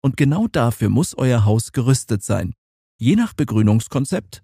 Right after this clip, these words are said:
sollte die Dachbegrünung bis zu hundert Kilogramm pro Quadratmeter tragen. Viele Neubauten berücksichtigen Gründachkonzepte bereits in der Planungsphase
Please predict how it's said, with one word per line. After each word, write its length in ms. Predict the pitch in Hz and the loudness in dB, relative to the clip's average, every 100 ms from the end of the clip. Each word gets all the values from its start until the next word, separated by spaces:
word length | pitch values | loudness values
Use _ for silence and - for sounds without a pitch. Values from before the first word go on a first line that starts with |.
| _ | _
sollte 300 | - 175 175 | -2 0 0
die 160 | 123 | -2
Dachbegrünung 800 | 107 208 - 143 113 104 110 170 | -2 -4 -4 -4 -2 2 2 2
bis 200 | 143 - | -2 -6
zu 200 | - 135 - | -6 -6 -2
hundert 540 | 170 202 180 127 - | 0 2 2 0 -2
Kilogramm 540 | - 123 123 113 110 | 0 2 2 2 0
pro 220 | 117 120 143 | 0 -2 -2
Quadratmeter 720 | 131 117 104 120 113 104 95 | -2 0 0 0 -2 -2 -4
tragen. 380 | - 95 104 - _ _ _ _ - | -4 -6 -6 -10 _ _ _ _ -6
Viele 260 | - 214 117 | -2 2 2
Neubauten 520 | 92 101 113 170 165 | 2 2 0 -2 -2
berücksichtigen 720 | 160 - - 135 - 110 107 | -2 -4 -2 -4 -2 0 0
Gründachkonzepte 1000 | 101 131 180 117 - 113 107 113 - 113 | 2 0 2 0 0 0 0 0 -2 -4
bereits 340 | 113 104 113 | -2 -2 -2
in 80 | - | 0
der 100 | 113 | -2
Planungsphase 840 | 110 110 160 135 113 107 110 110 | 0 -2 0 0 0 0 2 2